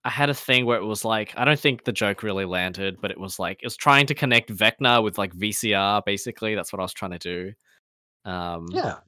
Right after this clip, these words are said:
Speaker 2: So you've got V C R and, like, rental video as a theme. Whether it worked
Speaker 1: And I
Speaker 2: or
Speaker 1: had
Speaker 2: not, it's
Speaker 1: the
Speaker 2: not the point.
Speaker 1: words,
Speaker 2: That's like you had it.
Speaker 1: the, I had the lyrics to Running Up That Hill as, like, the vin-,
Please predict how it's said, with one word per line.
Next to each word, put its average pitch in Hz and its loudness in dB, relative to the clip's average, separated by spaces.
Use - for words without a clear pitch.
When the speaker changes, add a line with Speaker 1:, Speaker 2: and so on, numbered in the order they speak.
Speaker 2:
So - 0
you've 180 4
got 170 4
V 135 8
C 139 6
R 131 8
and, 104 0
like, 101 0
rental 120 4
video 113 6
as 110 4
a 123 6
theme. 202 2
Whether 202 10
it 117 2
worked 135 6
Speaker 1:
And - -
I - 10
Speaker 2:
or - 4
Speaker 1:
had 151 4
Speaker 2:
not, 147 6
it's - 0
Speaker 1:
the 151 8
Speaker 2:
not 139 8
the 127 6
point. 139 12
Speaker 1:
words, 82 -2
Speaker 2:
That's 113 4
like 107 4
you 101 0
had 131 6
it. - -12
Speaker 1:
the, 143 0
I 123 -4
had 156 0
the 156 4
lyrics 143 6
to 131 4
Running 120 4
Up 120 0
That 113 4
Hill 107 2
as, 107 -4
like, 101 -4
the 110 -8
vin-, 101 -4